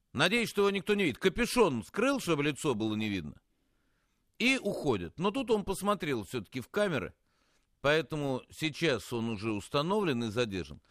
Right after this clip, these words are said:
Что-то мне подсказывает, что мы понимаем, кем он будет. Вы хотите знать, кто такие навальновские? Пожалуйста, я вам покажу допрос двух ещё подонков, которые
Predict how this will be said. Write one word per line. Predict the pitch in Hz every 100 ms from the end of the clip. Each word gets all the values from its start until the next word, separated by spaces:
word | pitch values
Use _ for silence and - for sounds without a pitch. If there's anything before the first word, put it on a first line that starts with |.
| - - -
Что-то | - 269 247
мне | 240
подсказывает, | - 233 - 269 233 165 131 98
что | - - 160 156 - _ _ _ _ _ _ -
мы | 185 196
понимаем, | - 196 208 180 107 87
кем | - 90
он | 90
будет. | 78 67 - _ _ _
Вы | 156
хотите | 214 233 247 202
знать, | 190 233 -
кто | 233
такие | 226 220 220 214
навальновские? | 220 247 277 202 - 131 113
Пожалуйста, | 143 113 127 160 -
я | 127
вам | 127
покажу | 143 147 147 135
допрос | 131 143 170 175 - - - - -
двух | 123 208 226 208
ещё | 214 - 156
подонков, | 117 156 143 147 202 165 113 -
которые | 120 117 131 117